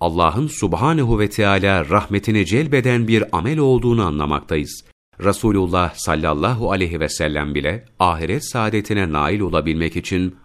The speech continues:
Allah'ın rahmetine ihtiyaç duyduğunu beyan etmektedir. "Orta yolu tutunuz ve doğru olunuz. Biliniz ki hiçbiriniz ameli sayesinde kurtuluşa eremez."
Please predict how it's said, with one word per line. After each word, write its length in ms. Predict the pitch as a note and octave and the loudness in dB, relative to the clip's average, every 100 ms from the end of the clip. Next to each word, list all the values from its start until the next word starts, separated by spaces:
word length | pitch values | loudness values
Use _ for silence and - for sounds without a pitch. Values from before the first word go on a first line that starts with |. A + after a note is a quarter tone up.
| - | -6
Allah'ın 460 | A#2 A#2+ C3+ C#3 A2+ | -2 0 0 -2 -2
rahmetine 540 | G2+ F#2 G2+ G#2+ G2+ | -2 -2 -4 -2 -2
ihtiyaç 640 | - F#2+ - D#2+ F#2 D3+ - | -2 -4 -4 -4 -4 -4 -2
duyduğunu 480 | B2+ A#2+ A#2+ B2 E2+ | 0 2 2 2 2
beyan 260 | C#2+ C#2+ | 0 -2
etmektedir. 680 | C#2+ - D2 - D#2 C#2 - _ _ _ _ - | -4 -6 -8 -6 -6 -6 -10 _ _ _ _ 0
"Orta 300 | C3 C3+ F#3 | 2 4 4
yolu 260 | D#3+ E2+ D#2+ | 4 4 0
tutunuz 540 | F2+ F2+ F2+ G2 - | -2 0 0 0 0
ve 180 | G2 E2 | -2 2
doğru 300 | F#2+ F2+ A#2+ | 2 4 2
olunuz. 540 | E2+ D2 D2 - - _ _ - | 0 -2 -4 -8 -14 _ _ -8
Biliniz 440 | F2+ G2+ E2 C#2 - | 0 2 2 -2 -2
ki 280 | E2 F2 - - - | -4 -4 -8 -8 -4
hiçbiriniz 600 | C3+ - F3+ D#3+ D3 B2 | -4 0 2 2 0 -2
ameli 320 | G#2 F2 A2+ | -2 0 0
sayesinde 720 | D3+ C3 A#2 A2 - G#2 G#2 | -2 -2 0 0 -2 -2 -2
kurtuluşa 640 | - G#2+ - G2+ F#2 G#2 - | -2 -4 -2 -4 -2 -2 -2
eremez." 560 | E2 G2 D#2+ C2+ - | -2 -2 -4 -8 -12